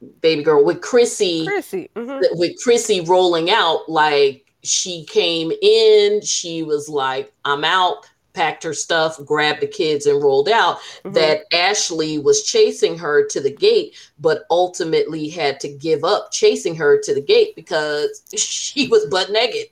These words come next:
Speaker 2: Uh,
Speaker 1: So
Speaker 2: but
Speaker 1: she
Speaker 2: I
Speaker 1: had
Speaker 2: was just saying, how mad you gonna get with somebody where you naked and you
Speaker 1: Yeah,
Speaker 2: still
Speaker 1: where
Speaker 2: wanna
Speaker 1: you
Speaker 2: fight?
Speaker 1: naked, but see, that just shows the level of crazy.
Speaker 2: Child.
Speaker 1: Because how do you not know you naked?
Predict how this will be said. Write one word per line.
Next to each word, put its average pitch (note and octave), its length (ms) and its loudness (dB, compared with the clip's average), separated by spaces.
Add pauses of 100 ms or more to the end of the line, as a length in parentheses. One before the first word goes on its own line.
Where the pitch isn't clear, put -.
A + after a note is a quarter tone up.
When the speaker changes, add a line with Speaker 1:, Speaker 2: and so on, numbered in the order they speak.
Speaker 2:
Uh, - 60 -4
Speaker 1:
So G#4 100 0
Speaker 2:
but A4 120 4
Speaker 1:
she - 80 -2
Speaker 2:
I - 40 4
Speaker 1:
had - 40 6
Speaker 2:
was D#5 200 4
just A#4 160 4
saying, A4 260 4
how A4 320 2
mad F#4 380 2
you E4+ 120 2
gonna D#4 240 0
get D4+ 200 -2
with A#3+ 140 0
somebody A#3 440 2
where G3+ 160 -2
you A#3 260 -4
naked A3+ 540 0
and A3+ 160 0
you A3 60 -2
Speaker 1:
Yeah, C4+ 60 0
Speaker 2:
still - 100 -4
Speaker 1:
where A#3 180 2
Speaker 2:
wanna G#3+ 220 0
Speaker 1:
you - 80 -8
Speaker 2:
fight? G3+ 400 0
Speaker 1:
naked, B3+ 260 -6
but C4+ 140 -10
see, D4 240 -6
that C#4+ 240 -2
just B3+ 240 -4
shows G#3 420 4
the E3+ 80 -8
level D#3 380 -2
of D3 140 -2
crazy. C3 420 -8 (460)
Speaker 2:
Child. - 200 -20 (1160)
Speaker 1:
Because G#3+ 380 2
how C#4 180 0
do B3+ 80 -6
you A#3+ 200 -4
not A#3 260 0
know F#3 120 -6
you D#3 200 -10
naked? A#2+ 340 -10